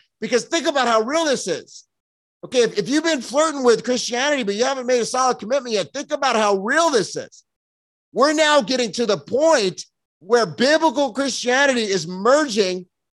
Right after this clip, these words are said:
okay, with actually what's happening right now. We're seeing it happening. So you're watching the Bible come to life, and the preacher, that's a remnant preacher that actually teaches the full, full Bible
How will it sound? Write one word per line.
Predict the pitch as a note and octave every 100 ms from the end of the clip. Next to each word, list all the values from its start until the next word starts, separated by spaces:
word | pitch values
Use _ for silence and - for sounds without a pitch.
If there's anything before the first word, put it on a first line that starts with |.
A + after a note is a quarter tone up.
| F3+
okay, | E3+ A3+ A3+ A3+ _ _
with | F#3 G3+ G3+
actually | A#3 D4 - B3
what's | A3 B3+ G#3+
happening | B3 C#4+ C4+ A3
right | G#3+ B3+ B3
now. | C4+ B3+ G3+ F3 _ _ _ _
We're | F3+ A3+
seeing | - C#4+ D4
it | C#4
happening. | B3 C#4 C4+ G#3 F3+ F3
So | - G#3
you're | F#3+ A#3+
watching | F#3+ A#3+ C#4 - C4+
the | B3+
Bible | G3 B3 B3+ G#3 - _ _
come | - B3+ C#4 C4+
to | - C4+ C#4 C4+
life, | B3 B3+ A#3 G#3+ F3 - _ _ -
and | G#3+
the | G#3
preacher, | - D#4 E4 - B3 C4 A#3+ - _ _ _ -
that's | G3+ A3+
a |
remnant | G3 B3 D4 C#4+ C4
preacher | - D4 D4+ A#3+
that | A3 A#3
actually | B3+ - B3+
teaches | F3+ C#4 A#3+ A3+
the | G3+
full, | B3+ C4 A#3+ E3+ _
full | B3+ B3
Bible | B3+ D4+ C4+ G#3+ G#3